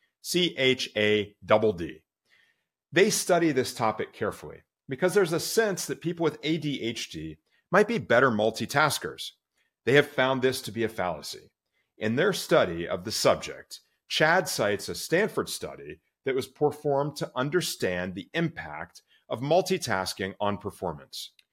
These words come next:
Travis Bradbury, who is a P H D in clinical and industrial organizational psychology, explained the results of the study in this way.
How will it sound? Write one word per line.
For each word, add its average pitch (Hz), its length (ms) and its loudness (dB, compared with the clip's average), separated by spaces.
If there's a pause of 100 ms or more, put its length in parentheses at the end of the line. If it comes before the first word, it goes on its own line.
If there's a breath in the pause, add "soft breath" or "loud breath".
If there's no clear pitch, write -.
(200)
Travis 196 380 2
Bradbury, 80 680 2
who 98 160 -2
is 92 180 2
a 98 140 2
P 170 240 0
H 170 240 0
D 90 220 -6
in 87 100 -6
clinical 120 540 -2
and 98 100 -4
industrial 101 560 -2
organizational 92 720 -4
psychology, 87 840 0 (360 soft breath)
explained 208 400 0
the 196 60 4
results 117 380 2
of 90 120 -10
the 92 80 -8
study 95 360 0
in 87 140 -2
this 92 220 -4
way. 71 140 -6